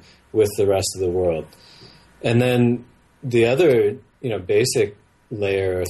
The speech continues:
thrust for me is, or that I'm really fascinated in, is, um, the,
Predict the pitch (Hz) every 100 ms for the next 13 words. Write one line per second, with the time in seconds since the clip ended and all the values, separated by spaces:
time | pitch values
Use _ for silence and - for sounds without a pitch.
0 | - 98 92 - - 95 92 90 95 -
1 | 107 101 98 92 - - - - _ _
2 | _ _ _ _ _ _ _ _ 117 104
3 | 104 117 117 101 87 104 117 131 113 101
4 | 95 92 92 87 101 - 120 113 104 -
5 | - - - _ _ _ - 131 113 104
6 | 101 98 92 90 _ _ _ _ _ _
7 | _ _ _ _ - - - - - -
8 | _ _ _ _ _ _ - 123 120 117
9 | 117 131